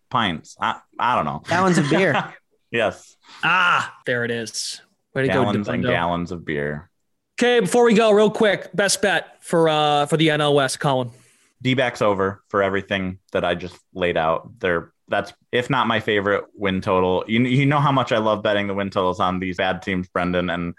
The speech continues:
Speaker 1: as much as I like the A's under in the A L West, I like the Diamondbacks over in the N L West.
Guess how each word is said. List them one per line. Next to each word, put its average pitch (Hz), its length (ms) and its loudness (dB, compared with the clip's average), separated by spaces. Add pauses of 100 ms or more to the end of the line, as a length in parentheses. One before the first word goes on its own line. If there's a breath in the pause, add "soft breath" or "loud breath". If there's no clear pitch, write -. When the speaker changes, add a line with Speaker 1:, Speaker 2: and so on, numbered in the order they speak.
(300 loud breath)
Speaker 1:
as 107 100 -2
much 120 240 0
as 120 80 -2
I 120 120 0
like 110 320 0
the 98 380 0
A's 101 340 0
under 98 540 -2
in 92 100 -4
the 90 80 0
A 92 180 2
L 92 160 2
West, 90 320 -2
I 87 60 -2
like 87 320 -2
the 85 320 -2
Diamondbacks 85 520 -4
over 78 320 -6
in 78 140 -8
the 76 80 -6
N 73 100 -8
L 73 160 -8
West. - 440 -10